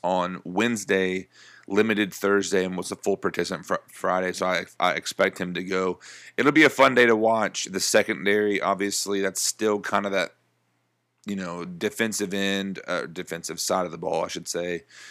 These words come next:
Um, kinda lingering question, something too, I know it's been a l-, big conversation, and we already talked about it this week, is the amount of sacks and quarterback,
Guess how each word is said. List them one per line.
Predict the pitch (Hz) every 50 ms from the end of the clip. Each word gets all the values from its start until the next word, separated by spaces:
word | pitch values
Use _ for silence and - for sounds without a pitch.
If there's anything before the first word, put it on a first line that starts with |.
| - - - -
Um, | - 92 90 87 85 82 80 78 - - _ _ _ -
kinda | - 98 - - 139 135 127
lingering | 120 123 131 123 123 120 117 104
question, | - 113 117 117 113 - - 123 113 110
something | 101 - 110 104 - 104 101
too, | 92 - 107 104 104
I | 101
know | 101 95
it's | 92 85 -
been | - 92 90
a | 82 95
l-, | 92
big | 80 85 82 101 87
conversation, | - - 92 95 92 95 - - 98 98 95 - 95 92
and | 87 90
we | 95 95
already | 92 92 90
talked | - - 90 95 90 -
about | - 92 92 92 92
it | - -
this | 90 95 - - -
week, | 95 92 92 90 - -
is | - 78 76
the | 92 90
amount | 87 90 92 87 73
of | 71
sacks | - - - 95 92 98 101 95 92 - -
and | - 87 87
quarterback, | - - 95 92 87 90 90 -